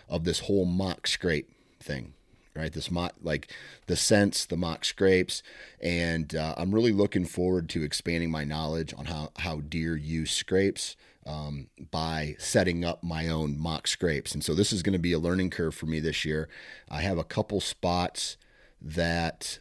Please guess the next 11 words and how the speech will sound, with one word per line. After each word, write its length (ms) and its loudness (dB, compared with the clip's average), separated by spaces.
um, 500 -8
I've, 440 -10
let's 160 -10
see, 120 -6
I've 360 -8
put 100 -4
out 240 -6
one, 240 0
two, 440 -2
three, 680 -4
four, 580 8